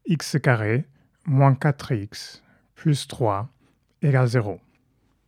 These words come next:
Dans cet exemple, les solutions sont x égale à un et x égale à trois, ce qui se traduit dans des trajectoires peu intéressantes.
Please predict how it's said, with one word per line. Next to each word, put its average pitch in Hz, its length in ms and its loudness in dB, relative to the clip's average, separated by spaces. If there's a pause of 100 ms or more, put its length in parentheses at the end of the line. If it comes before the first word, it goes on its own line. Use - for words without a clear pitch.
(1200)
Dans 160 180 2
cet - 180 0
exemple, 147 560 0 (760)
les 143 140 4
solutions 147 540 2
sont 139 360 0 (200)
x - 240 -4
égale 131 240 2
à 143 140 2
un 127 200 -4 (300)
et 156 260 -2
x - 240 -2
égale 120 240 0
à 107 60 -2
trois, 107 280 -8 (1200)
ce - 220 -10
qui 139 200 -2
se - 140 -4
traduit 120 680 -2
dans 131 200 0
des 123 160 0
trajectoires 123 760 0 (720)
peu 165 140 8
intéressantes. 107 840 0